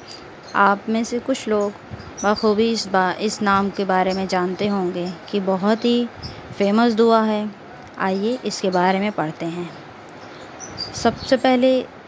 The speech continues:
कहाँ से मैं आपको इन्फॉर्मेशन दे रही हूँ, उस किताब का रेफरेंस दे दूँ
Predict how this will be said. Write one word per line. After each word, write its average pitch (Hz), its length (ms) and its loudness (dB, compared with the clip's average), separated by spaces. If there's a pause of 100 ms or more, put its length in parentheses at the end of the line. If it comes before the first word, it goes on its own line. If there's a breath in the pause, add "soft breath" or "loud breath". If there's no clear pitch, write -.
कहाँ 202 340 2
से 247 180 2
मैं 233 300 2
आपको 214 400 0
इन्फॉर्मेशन 214 580 0
दे 196 180 0
रही 202 180 0
हूँ, 208 140 -4
उस 202 220 -6
किताब 190 480 0
का 208 80 0
रेफरेंस 196 440 0
दे 202 140 2
दूँ 196 220 -4